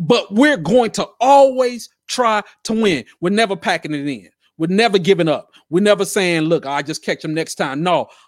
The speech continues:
I'm going to give it my all. And this is the thing. Sometimes we wear ourselves out and we get tired. We be exhausted and we give up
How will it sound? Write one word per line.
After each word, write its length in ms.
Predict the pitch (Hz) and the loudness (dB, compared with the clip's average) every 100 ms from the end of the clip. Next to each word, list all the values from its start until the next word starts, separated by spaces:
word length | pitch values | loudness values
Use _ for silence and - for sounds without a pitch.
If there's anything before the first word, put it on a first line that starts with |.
| _ | _
I'm 340 | 214 233 254 240 | -2 2 2 0
going 260 | 196 220 | -2 -2
to 100 | 202 | -4
give 260 | 170 196 170 | -2 0 0
it 140 | 185 | 0
my 220 | 165 175 165 | -2 -2 -2
all. 380 | 175 185 123 101 - - | -2 -2 -2 -6 -18 -10
And 120 | 165 | -4
this 200 | 202 254 | -2 -4
is 80 | 185 | -6
the 80 | 170 | -10
thing. 300 | 170 220 180 | -4 -2 -2
Sometimes 520 | - 226 247 208 175 | -6 -8 -8 -8 -6
we 120 | 202 | -4
wear 380 | 190 170 254 269 | -2 2 2 2
ourselves 520 | 220 226 - 233 214 - | -2 -6 -4 -4 -4 -4
out 220 | 180 139 | -6 -6
and 140 | 151 160 | -8 -8
we 100 | 214 | -6
get 300 | 175 170 - | -8 -10 -14
tired. 540 | - 247 240 139 117 _ _ _ _ - | -4 -2 -2 -4 -8 _ _ _ _ -4
We 140 | 226 | -2
be 200 | 202 196 | 0 -2
exhausted 800 | 151 127 117 120 233 240 - 165 | -4 -6 -8 -4 -2 -2 -4 -4
and 120 | 180 | -2
we 100 | 214 | -2
give 260 | 165 208 202 | 0 0 2
up 220 | 220 - | 0 -2